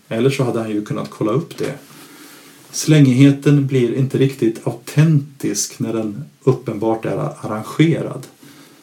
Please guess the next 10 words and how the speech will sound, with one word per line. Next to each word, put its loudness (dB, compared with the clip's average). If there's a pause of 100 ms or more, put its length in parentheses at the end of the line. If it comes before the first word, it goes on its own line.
(360)
Eh, -4 (280)
när 2
den 2 (120)
hantverksmässiga 2
detaljomsorgen 2
hela 2
tiden -2
är -4
så -8
påtaglig -2